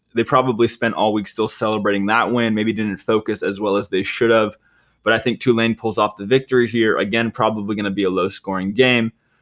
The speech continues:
But, uh, if Nicholls State does manage to pull off the upset here, there's a good chance that'll lead directly to the firing of two head coaches. So that's it for me today.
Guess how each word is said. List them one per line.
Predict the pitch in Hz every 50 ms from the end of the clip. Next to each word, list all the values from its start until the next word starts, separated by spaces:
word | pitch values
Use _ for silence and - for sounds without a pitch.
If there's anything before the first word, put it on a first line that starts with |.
| _ _ _
But, | - 123 120 117 117 110 - -
uh, | 107 110 107 107 104 104 98 - - -
if | 151 151 143 147 -
Nicholls | 139 131 131 131 123 -
State | - 127 120 120
does | 101 131 123 120 120
manage | 127 120 120 117 -
to | -
pull | 104 - 117
off | 110 110 110 -
the | - 101
upset | 110 95 - - 113 104
here, | 101 113 110 107
there's | 101 95 98 -
a | 117
good | 107 131 110
chance | - - 120 113 113 113 -
that'll | - 113 113 107 104
lead | 107 113 113 107 90
directly | 104 107 104 101 98 - - 101 101 101 98
to | - - 117 107
the | 107 104
firing | - - 101 98 98 98 101 98 98 90
of | 92 -
two | - - 107 104
head | 104 85 92 92
coaches. | - - 98 80 - - - - -
So | - - 156 156 151 147 135 139 - - _ _ _ _ _ _ _ _ _
that's | - 135 139 139
it | 147 135 -
for | - 135
me | 131 147 147
today. | 143 143 151 139 135 131 131 127 -